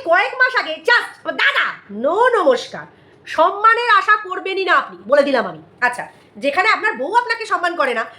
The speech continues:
আপনি আপনার বউকে সঠিক সম্মান করেন না, খালি মাম্মাম দিয়েই হাম্মাম করে যান, সেটা বড় কথা না। কথা হচ্ছে সে আপনার বউ, আপনি ওপরে টিপুন কি নিচে টিপুন, হ্যাঁ, আমার কি লেনা দেবে, সেটা বড় কথা না। কিন্তু on camera this is দৃষ্টিকটু, like that, তাই না? তো সেটা বড় কথা না। বড় কথা হচ্ছে যে আজকে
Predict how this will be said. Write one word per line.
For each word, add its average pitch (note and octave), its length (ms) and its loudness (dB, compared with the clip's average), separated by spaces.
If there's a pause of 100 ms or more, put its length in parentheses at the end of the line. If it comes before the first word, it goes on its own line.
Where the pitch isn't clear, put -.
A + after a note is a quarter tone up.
(120)
আপনি C#4 260 0
আপনার A4+ 240 -4
বউকে F4 220 -10
সঠিক D#4+ 220 -8
সম্মান C#4+ 260 -6
করেন B3+ 200 -4
না, G#3+ 120 -8 (180)
খালি F4 260 0 (140)
মাম্মাম F#4+ 360 2
দিয়েই G4+ 220 -2
হাম্মাম F4+ 400 -4
করে D#4 180 4
যান, A#3 160 -2 (200)
সেটা A4 200 0
বড় F4 140 0
কথা F#3+ 180 -10
না। E3 80 -20 (260)
কথা D#4 220 2
হচ্ছে A4 360 -4
সে A4+ 120 -6
আপনার F#4 300 0
বউ, G#3 260 -8
আপনি C#4 360 -2
ওপরে C4 280 -2
টিপুন G#4+ 240 -4
কি G#4 80 -4
নিচে E4+ 220 -4
টিপুন, G#3+ 220 -8
হ্যাঁ, C5 200 4 (200)
আমার C#5 240 4
কি F#4 60 -6
লেনা A#3 200 -2
দেবে, G#3 160 -8
সেটা B4+ 200 0
বড় C#4 120 2
কথা G3 160 -8
না। G3+ 60 -12
কিন্তু G#4 160 -4
on A#3 100 -2
camera A4 280 -6
this G4+ 160 -6
is E4+ 80 -8
দৃষ্টিকটু, A#3+ 540 -4
like A3+ 220 -2
that, C4 200 -4
তাই F#4 120 -2
না? E5 120 -2 (340)
তো - 60 -12
সেটা G4 160 -2
বড় - 120 4
কথা A3 100 -8
না। G3+ 60 -6
বড় G#3+ 140 0
কথা E4 180 0
হচ্ছে E4 420 0 (280)
যে E4+ 300 2 (380)
আজকে D#4 280 -2